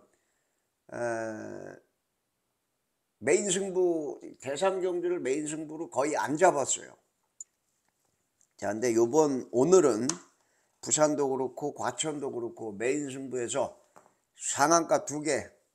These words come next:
멋지게 한번 때려보겠습니다. 에, 자, 오늘 메인 승부는요, 요 빨간색으로 칠해져 있죠. 과천 삼육 십일.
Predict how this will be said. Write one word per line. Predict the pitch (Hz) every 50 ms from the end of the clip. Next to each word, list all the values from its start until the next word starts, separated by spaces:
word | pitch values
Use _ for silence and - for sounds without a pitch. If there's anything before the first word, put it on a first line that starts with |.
| _ _ _ _ _ _
멋지게 | - 92 135 151 151 - 220 185 180
한번 | 156 139 120 117 104 -
때려보겠습니다. | - 156 147 127 - - 139 151 139 110 - - 80 73 - - - - _ _ _ - _ - _ _ _ _ _ _ - - - - - - - - - _ _ _ _ _ _ _ _ _ _ _ _ -
에, | 143 156 165 170 165 165 165 160 156 156 151 151 143 - - - _ _ _ _ _ _ _ _ _ _ _ _ _ _
자, | - 190 185
오늘 | 175 165 185 214 240 247 240 220
메인 | 185 190 202 220 233 220
승부는요, | 190 208 220 226 214 202 190 185 180 160 143 123 120 127 160 165 - 95
요 | 113 117 123 117 110 - - _
빨간색으로 | - 139 160 170 185 196 196 196 196 190 175 165 180 175 165 165 160 156
칠해져 | 143 - 202 202 190 185 165 151 135
있죠. | 127 107 - 135 120 110 110
과천 | - 117 123 123 123 - 151 139 135
삼육 | - - 170 175 185 180 175 190 190 190 - _
십일. | - - - 160 170 151 113 92 -